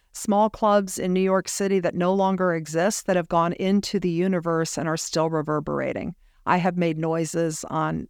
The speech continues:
large stages, uh, where the noise is still going out, make a joyful noise. It's still going out and reverberating. So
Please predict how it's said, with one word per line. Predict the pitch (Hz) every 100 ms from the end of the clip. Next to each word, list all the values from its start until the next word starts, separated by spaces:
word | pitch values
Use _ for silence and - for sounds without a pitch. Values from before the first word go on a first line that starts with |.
| -
large | 185 175 202 -
stages, | - 156 151 - - - - _ _ _ -
uh, | 165 160 -
where | - 180 170 165 160 -
the | 170
noise | 170 175 175 165
is | 165 160
still | - - - 190 190
going | 180 175 175
out, | 160 165
make | - 165
a | 170
joyful | 160 156 - 160
noise. | 160 160 156 160 -
It's | - -
still | - 202
going | 180 175 170
out | 170 160
and | -
reverberating. | 156 165 160 160 156 151 143
So | - 185 170 160